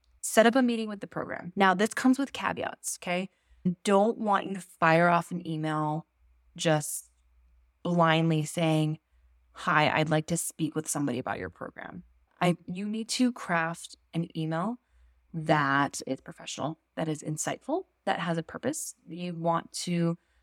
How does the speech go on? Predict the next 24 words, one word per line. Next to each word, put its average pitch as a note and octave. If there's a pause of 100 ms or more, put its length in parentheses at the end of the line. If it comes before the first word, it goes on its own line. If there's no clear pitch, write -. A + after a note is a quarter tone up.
(160)
say, G3
"Hey, B3
you F3+
know, F3+
I F3
would E3+
love E3+ (220)
to F3
speak -
with E3+
somebody E3 (340)
about E3+
the -
program. D#3+ (280)
I F3
have E3
a E3
couple F3
of E3+
questions," D#3+
or, -
"I E3
would D#3+
love, D#3+